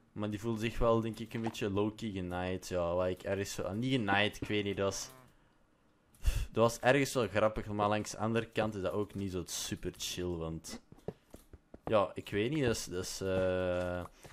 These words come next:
alle andere klanten vonden dat natuurlijk heel grappig. Eh, alle mensen die erachter stonden waren er ook nog eens super hard mee aan het lachen. Wat ook wel een beetje erg was <laughs> voor, voor, eh, voor, eh, voor die, voor die vrouw eigenlijk van drie-, ja, ik kan eigenlijk wel vrouw zeggen. Want die vrouw van drieëntwintig jaar,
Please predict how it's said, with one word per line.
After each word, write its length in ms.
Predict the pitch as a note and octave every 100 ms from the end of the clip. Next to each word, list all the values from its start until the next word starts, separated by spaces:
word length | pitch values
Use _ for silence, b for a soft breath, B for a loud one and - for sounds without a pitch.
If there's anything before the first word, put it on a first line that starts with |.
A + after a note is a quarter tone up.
| B
alle 200 | A2+ A#2+
andere 260 | B2 B2+
klanten 360 | B2 B2+ B2+ B2
vonden 160 | B2
dat 80 | A2+
natuurlijk 300 | - A#2+ A2
heel 220 | - A#2
grappig. 500 | G2 G2 G#2 A#2 -
Eh, 600 | F#2+ F#2+ F#2+ F#2+ F#2+ F#2+ F#2
alle 240 | - A2+ A#2
mensen 340 | A2+ A#2+ A2+
die 220 | A#2+ A2
erachter 340 | A2 G#2 - B2
stonden 380 | - B2 A#2+ A2+
waren 260 | A2 G#2+
er 80 | G2+
ook 140 | G#2
nog 100 | -
eens 260 | G2+ - -
super 280 | D3 C#3 A2+
hard 220 | G#2+ -
mee 120 | A2+
aan 80 | G2
het 80 | -
lachen. 420 | F2+ - A2+ A2 B B B B B B B
Wat 140 | -
ook 220 | B2 B2+
wel 140 | C#3 A#2+
een 80 |
beetje 280 | A2+ A2+ -
erg 260 | A2+ B2 B2
was 220 | A#2+ A2+
<laughs> 0 |
voor, 160 | C3 D3
voor, 400 | F#3 C#3 A#2 A2+
eh, 320 | G#2+ G#2 G2+
voor, 220 | G#2 A2
eh, 340 | G2+ G2+ F#2+ F2+
voor 100 | G2
die, 180 | G#2 F#2 -
voor 280 | F#2+ F#2+ G2
die 140 | F2+ E2+
vrouw 300 | F2 F#2 F#2
eigenlijk 340 | F#2+ F#2+ F#2
van 180 | F#2 F2+
drie-, 160 | F#2
ja, 140 | F#2 E2
ik 100 | E2
kan 100 | G2
eigenlijk 320 | F#2+ F#2+ F2+
wel 100 | E2
vrouw 280 | - F#2 G2
zeggen. 340 | F#2+ F#2+ G2 - B B B B
Want 200 | G2+ G#2+
die 100 | G2
vrouw 260 | G#2 G#2
van 180 | G#2+ G#2
drieëntwintig 640 | G2 G#2 G#2 G2 G#2 G2+ -
jaar, 340 | F#2 F#2+ -